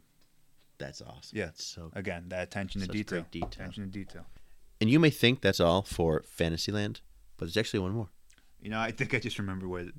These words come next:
Speaker 2: where it is. Yeah.
Speaker 1: Can you, uh, give me a hint? What do you think it is?
Speaker 2: Uh, I think it's something to do with Cinderella.
Speaker 1: Oh crap!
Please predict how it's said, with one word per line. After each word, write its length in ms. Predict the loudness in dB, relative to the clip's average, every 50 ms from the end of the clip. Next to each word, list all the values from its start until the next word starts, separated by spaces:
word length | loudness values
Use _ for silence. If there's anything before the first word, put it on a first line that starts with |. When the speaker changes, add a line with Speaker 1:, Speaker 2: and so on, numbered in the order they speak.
| -16 -14 -12
Speaker 2:
where 220 | -10 -8 -8 -6
it 120 | -6 -8 -8
is. 120 | -8 -12 -14 -16 -18 -14
Yeah. 160 | -10 -10 -10 -10 -10 -12 -6
Speaker 1:
Can 140 | 0 0 2
you, 180 | 4 4 6 6
uh, 100 | 4 4
give 180 | 4 2 2 2
me 80 | 2
a 40 | 2
hint? 200 | 0 0 -2 -2
What 120 | -2 -2
do 40 | -2 -2
you 20 |
think 140 | -4 -2 -2
it 60 | -2
is? 220 | -4 -6 -8 -10 -18 -20 -20 -20 -20 _ _ _ _ _ _ -4
Speaker 2:
Uh, 500 | -2 0 2 2 2 2 2 0 0 -2
I 80 | -4 -6 -8
think 180 | -10 -10 -10
it's 120 | -10 -12 -10
something 240 | -12 -10 -8 -6 -4
to 20 |
do 60 | -4
with 100 | -4 -4
Cinderella. 440 | -6 -6 -6 -4 -4 -4 -4 -6 -8 -12 -18 -20 _ _ _ _ _ _ _ _ _ _ _ _ _ _ _ _ _ _ -20 -20 -20 -20 -20 _ _ _ _ -20 -18 _ -12
Speaker 1:
Oh 60 | -12
crap! 280 | -10 -10 -10 -10 -10